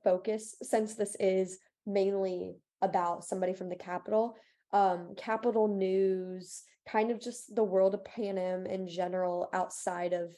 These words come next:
what we know about District twelve and the games from the original trilogy. But I'm really excited to see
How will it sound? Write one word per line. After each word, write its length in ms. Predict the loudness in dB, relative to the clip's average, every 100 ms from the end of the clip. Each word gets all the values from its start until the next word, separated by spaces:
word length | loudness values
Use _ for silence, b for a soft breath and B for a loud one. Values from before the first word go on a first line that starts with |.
| -14
what 320 | 0 2 2
we 120 | -2
know 180 | -2 -2
about 300 | -2 -6 -4
District 460 | -4 -4 -8 -10 -8
twelve 360 | -8 -6 -8 -10 -8
and 420 | -6 -6 -10 -10
the 80 | -8
games 440 | -6 -4 -6 -8
from 140 | -8 -6
the 120 | -6
original 380 | -6 -8 -6 -6
trilogy. 520 | -4 -2 -2 -2 -8 -10 B B
But 100 | 0
I'm 120 | 2 4
really 240 | 6 6
excited 480 | 4 2 2 0 -4
to 80 | -6
see 560 | -6 -4 0 0 -2